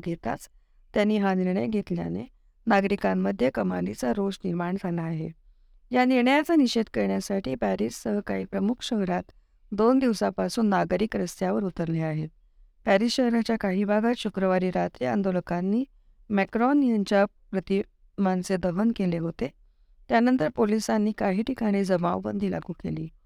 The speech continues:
तरीही शनिवारी शहराच्या दक्षिण भागातील एका चौकात शनि-, शनिवारी रात्री हजारो आंदोलक जमा झाले. यानंतर या आंदोलकांनी कचरा जाळण्याच्या केंद्राच्या दिशेने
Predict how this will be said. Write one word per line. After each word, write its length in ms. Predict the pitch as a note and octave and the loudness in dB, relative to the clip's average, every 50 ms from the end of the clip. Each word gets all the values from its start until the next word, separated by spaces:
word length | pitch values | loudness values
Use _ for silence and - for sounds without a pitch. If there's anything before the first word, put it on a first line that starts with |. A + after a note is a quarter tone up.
| - - - - _ _ _ - | -20 -20 -20 -20 _ _ _ 2
तरीही 320 | A3+ G#3 A#3 A#3+ B3 D4 | 2 4 4 4 4 2
शनिवारी 600 | D4 - B3 G3+ G3 F#3+ G3 G3 G#3 G#3+ B3 B3+ | 2 2 2 2 2 4 4 4 4 4 2 0
शहराच्या 600 | A#3+ - - A3 G3 F#3+ F#3 F3+ F#3 F#3 - G3 | -2 -2 -2 -2 0 0 2 0 0 0 -2 -4
दक्षिण 420 | F#3+ F#3 F#3+ - - - B3 B3 C4+ | -6 -6 -8 -8 -6 -2 -2 0 0
भागातील 500 | A3+ G#3+ G3 - F#3 F#3 - - F#3+ G3+ | 0 -2 -2 -2 -2 -2 -2 -4 -4 -4
एका 260 | F#3+ E3+ - G3 F#3+ | -4 -6 -6 -8 -10
चौकात 480 | - - - F3 E3+ - - A3 A#3 C#4+ - _ _ _ _ _ - - - - | -8 -8 -8 -8 -8 -6 -6 -8 -8 -8 -10 _ _ _ _ _ -20 -20 -16 -4
शनि-, 680 | - - A#3+ G#3+ A3 A#3 B3 - _ _ _ _ - - | 0 2 4 4 4 4 2 -2 _ _ _ _ -6 -2
शनिवारी 440 | G#3 - A3 G#3 A3 A#3 A#3 A#3+ B3 | 0 2 2 2 4 4 4 4 4
रात्री 320 | A3+ G#3+ G3 G3 - G3 | 6 4 4 4 2 0
हजारो 480 | G3 F#3 F#3+ F#3 F3 F#3 F#3+ G#3 A#3 B3 | 0 2 0 2 2 4 4 4 4 2
आंदोलक 400 | A#3+ G#3 F#3 F3 F3 E3+ E3+ F3 E3+ - | 2 2 2 0 0 0 0 -2 -2 -2
जमा 220 | F3+ E3 D#3+ E3 E3 D#3+ | -2 -2 -2 -2 -2 -2
झाले. 220 | F3 F3 F#3 B3 D#4 - _ _ _ - - - - - _ G#3 | -2 -2 -2 -2 -4 -6 _ _ _ -20 -20 -20 -20 -12 _ 2
यानंतर 480 | G#3+ G#3+ G#3+ A3 A3+ A#3 A3+ B3+ B3+ | 2 4 4 4 4 4 4 4 4
या 140 | C4 A#3+ A3 | 4 4 4
आंदोलकांनी 580 | G#3 G3 F#3 F#3+ F#3 F#3 - G3 F3+ F3+ F#3 F#3+ | 4 2 0 0 -2 -2 -2 -2 -2 -2 -2 -2
कचरा 400 | - - G3 - - G#3 G#3+ A#3+ | -4 -6 -6 -4 -2 0 0 0
जाळण्याच्या 540 | A3+ A3 G3+ G3 F#3+ F#3 F3+ F3+ - F#3 F3+ - | 2 0 0 0 -2 -4 -4 -4 -2 -4 -2 -2
केंद्राच्या 560 | - F3 E3+ F3 F3+ F#3 F3+ F3 - G3+ G3+ G#3 - _ _ _ _ _ _ - - | -2 -2 -2 -2 -2 -4 -4 -4 -4 -4 -4 -4 -6 _ _ _ _ _ _ -8 -6
दिशेने 320 | G#3 G3 F#3 G3+ F#3+ F#3+ | -4 -2 0 0 0 0